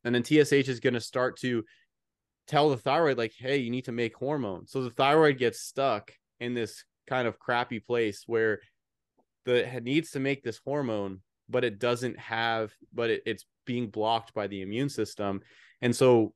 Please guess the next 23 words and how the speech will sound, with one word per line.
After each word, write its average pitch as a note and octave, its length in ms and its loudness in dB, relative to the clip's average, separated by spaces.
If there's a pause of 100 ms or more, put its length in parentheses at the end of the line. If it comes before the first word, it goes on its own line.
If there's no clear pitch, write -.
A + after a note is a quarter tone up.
(140)
I A#2 120 2
think C3+ 260 0
in A2 200 -2
this C3+ 240 2
circumstance, A2 880 -4 (120)
at A#2 100 0
least B2+ 200 0
my A2+ 160 2
interpretation A2+ 720 -2
of G2+ 100 -6
what's G2+ 200 -4
going G#2 220 -4
on G2+ 200 -2
and F#2 220 -8 (100)
reading A2 240 0
the G2+ 80 0
research G2+ 400 -2
and G2+ 80 -12
trying G#2 160 0
to G2+ 60 -4
understand G2+ 360 -6
the F#2 60 -6
processes, G#2 640 -2